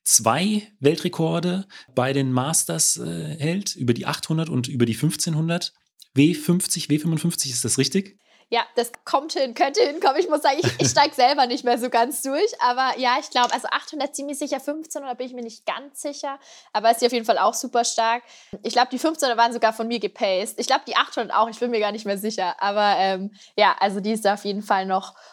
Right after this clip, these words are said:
Speaker 2: voll fit und voll mit dabei. Gerade ist sie ein bisschen verletzt, aber, ähm, ja, an sich trainiert die auch bestimmt vier, fünf, manchmal sechsmal die Woche.
Speaker 1: Also es ist auch wirklich ein Familiending, kann man sagen.
Speaker 2: Ja, sozusagen, genau.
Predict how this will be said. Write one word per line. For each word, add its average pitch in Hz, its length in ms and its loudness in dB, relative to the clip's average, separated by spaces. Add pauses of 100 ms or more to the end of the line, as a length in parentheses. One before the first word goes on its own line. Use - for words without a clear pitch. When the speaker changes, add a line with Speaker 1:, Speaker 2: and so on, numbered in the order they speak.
Speaker 2:
voll 240 220 4
fit 277 300 0
und 214 140 -2
voll 220 200 2
mit 214 140 -4
dabei. 202 280 2
Gerade 240 420 -2
ist 220 160 -2
sie 240 60 -2
ein 220 80 -4
bisschen 240 260 -4
verletzt, 214 580 -4
aber, 190 500 0
ähm, 185 240 0
ja, 208 180 0
an 175 180 -4
sich 190 160 0
trainiert 214 340 -2
die 202 80 -2
auch 196 200 2
bestimmt 202 380 -2
vier, 214 160 -2
fünf, 202 440 -4
manchmal 185 280 -4
sechsmal 180 380 -2
die 180 100 -4
Woche. 170 460 -6 (420)
Speaker 1:
Also 107 160 0
es 120 120 2
ist 113 240 0
auch 113 260 0
wirklich 123 240 6
ein 110 80 2
Familiending, 101 560 4
kann 85 160 -4
man 82 140 0
sagen. 76 360 -6 (240)
Speaker 2:
Ja, 202 320 2 (160)
sozusagen, 185 760 -2
genau. 175 360 -6